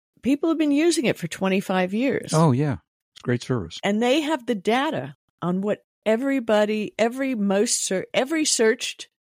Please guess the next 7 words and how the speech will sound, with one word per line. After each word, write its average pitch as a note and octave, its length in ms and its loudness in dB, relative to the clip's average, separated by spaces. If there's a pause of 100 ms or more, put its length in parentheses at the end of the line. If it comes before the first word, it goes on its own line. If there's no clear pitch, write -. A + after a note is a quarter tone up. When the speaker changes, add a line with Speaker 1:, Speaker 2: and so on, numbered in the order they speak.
(180)
Speaker 1:
topic, F#3 520 -2 (140)
question, E3 400 0 (160)
Speaker 2:
Mm-hmm. D#4 100 -4 (400)
Speaker 1:
category E3 840 -2 (880)
that, G3+ 480 0 (100)
that's A3 320 -4
been A3 480 0